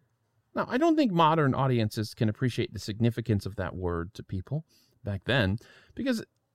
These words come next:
you know, we take, we take something as being scholarly for granted. You know, we want scholarly analysis, uh, in, in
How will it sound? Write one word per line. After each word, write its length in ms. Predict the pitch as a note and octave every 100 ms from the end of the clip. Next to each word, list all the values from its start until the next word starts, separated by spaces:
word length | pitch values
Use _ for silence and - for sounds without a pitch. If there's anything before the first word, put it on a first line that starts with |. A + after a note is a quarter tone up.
| _
you 120 | -
know, 80 | A#3
we 120 | G3+
take, 360 | B3 A3 G3 - - _ _ _ -
we 80 | A3
take 200 | F3+ C3+
something 440 | D#3+ D3 C#3+ B2
as 160 | A2+ A2 - B2
being 200 | B2+ G#2+
scholarly 540 | - A2+ A2+ A2 D#2
for 140 | -
granted. 640 | F#2 G#2 F#2+ F2+ - - D3
You 120 | B2+
know, 60 | B2
we 120 | D#3+
want 300 | D#3+ D#3 G#2+
scholarly 880 | - - A2+ A#2 G#2+ G#2+ G#2+ G#2 G#2 _ _ _ _ -
analysis, 800 | A2 G#2+ G#2 G2+ G2 F#2+ F#2 -
uh, 340 | F#2+ D2+ A1+ -
in, 420 | D2+ G2+ A2 G2+ -
in 400 | G2 F#2+ F2